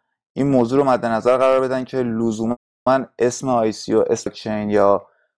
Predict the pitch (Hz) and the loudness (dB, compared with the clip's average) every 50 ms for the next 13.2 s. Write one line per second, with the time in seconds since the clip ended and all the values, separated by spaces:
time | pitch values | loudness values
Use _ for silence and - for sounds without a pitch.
0 | _ - - 135 120 117 135 143 143 120 - 131 131 127 123 120 120 113 - - | _ -4 0 2 4 4 4 2 2 -2 -4 -2 0 0 0 -2 -6 -6 -2 0
1 | 113 107 101 113 120 120 120 123 120 120 - - - - - - 117 113 110 110 | 0 2 2 2 0 2 2 2 0 0 0 -2 -4 -4 -6 -6 -6 -6 -4 0
2 | 110 117 127 143 - - - - 127 131 127 127 120 117 113 117 120 127 120 127 | 2 2 2 2 0 -4 -10 -10 -8 -4 -2 0 0 0 0 0 0 -2 -2 -2
3 | 131 131 123 113 - 113 107 - - 110 - 113 107 - - 113 117 113 113 110 | -2 -2 -2 -4 -4 -6 -8 -8 -10 -10 -8 -8 -8 -6 -2 0 2 2 2 -2
4 | - - - 123 117 110 110 107 107 104 104 104 101 98 98 95 107 107 107 104 | -4 -4 -2 0 2 4 4 4 4 2 2 2 2 2 0 0 0 -2 -2 -2
5 | - - - - 104 101 95 - 104 104 104 98 - - 107 101 98 98 98 - | -4 -8 -8 -6 -6 -4 -4 -2 0 0 0 -2 -4 -4 0 2 2 2 2 0
6 | - _ _ _ _ _ _ _ _ _ _ _ - 113 113 113 113 117 120 113 | -4 _ _ _ _ _ _ _ _ _ _ _ 0 2 4 4 2 0 -2 -2
7 | 135 120 113 110 113 117 117 117 117 113 113 - - 117 - - - 110 110 110 | 0 0 0 0 0 -2 -2 0 0 0 -2 -4 -6 -10 -10 -6 -4 -4 -2 -2
8 | 110 113 110 104 107 104 104 104 101 101 113 117 117 110 - - 110 107 104 101 | -2 -2 0 2 2 2 2 0 -2 -2 -2 -4 -4 -6 -6 -4 -2 -2 -2 0
9 | 101 104 107 107 113 113 101 104 104 104 104 107 107 104 104 - - - _ _ | 2 2 4 4 4 2 2 2 0 2 2 2 2 2 0 -4 -8 -18 _ _
10 | _ _ _ - - - 160 151 127 117 - 117 113 - - 120 120 127 135 120 | _ _ _ -10 -2 0 0 0 0 -2 -2 -4 -4 -2 -2 0 0 0 0 0
11 | 110 113 113 104 101 98 95 98 95 85 95 95 98 98 98 98 92 107 107 113 | -2 -2 -2 -2 -2 -2 -2 -2 -2 0 0 0 0 0 -2 -2 0 0 0 2
12 | 113 113 113 113 113 117 113 107 95 98 98 - - 98 92 92 - - 95 95 | 0 0 -2 -2 -2 0 0 0 0 0 -2 0 0 0 0 -2 -4 -8 -2 0
13 | 104 113 113 | 2 2 2